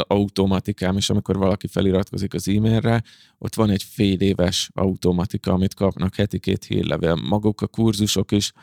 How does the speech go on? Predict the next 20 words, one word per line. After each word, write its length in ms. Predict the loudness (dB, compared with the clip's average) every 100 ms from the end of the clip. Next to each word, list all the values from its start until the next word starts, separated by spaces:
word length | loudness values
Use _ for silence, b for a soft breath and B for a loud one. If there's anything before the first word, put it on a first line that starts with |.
| b b _
gyakorlatilag 800 | -2 0 2 2 4 2 2 2
evergreenek, 880 | 2 4 2 0 -2 0 -2 -6 -14 -20 -20 -6
azokkal 500 | -4 -2 -2 0 0
kell 200 | 2 0
foglalkozni, 760 | 0 0 2 2 0 0 0
mert 280 | 0 0 -2 -6 -14 -20 -12
ott, 300 | -6 -4 -6
amit, 460 | -10 -4 -2 -2 -4
amiket 440 | -2 -2 0 -4
már 140 | -2 -4
sok-sok 440 | -2 -2 -2 -2
részben 320 | 0 0 0
elmondtam, 520 | 0 0 0 -2 -2 0
vannak 320 | 0 -2 0
olyan 180 | 0 0
részek, 420 | -2 -2 -4 -4
amiket 380 | -4 -2 -4 -2
nem 180 | -4
lehet 280 | -2 -2 0
automatizálni, 1040 | 0 -2 -2 -4 -4 -4 -4 -2 0 -2